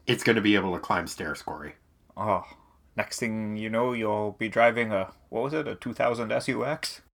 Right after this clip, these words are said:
Speaker 1: Huh?
Speaker 2: The RoboCop car, the sports car.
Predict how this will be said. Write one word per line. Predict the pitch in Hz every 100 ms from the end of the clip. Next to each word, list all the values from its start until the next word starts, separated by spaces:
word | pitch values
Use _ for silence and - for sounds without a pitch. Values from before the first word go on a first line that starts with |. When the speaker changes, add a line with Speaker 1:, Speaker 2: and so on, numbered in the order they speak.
| _
Speaker 1:
Huh? | 190 - - 160 370 - - -
Speaker 2:
The |
RoboCop | 160 180 226 208 - 120 113
car, | - 113 104
the | 110
sports | - 170 -
car. | - 98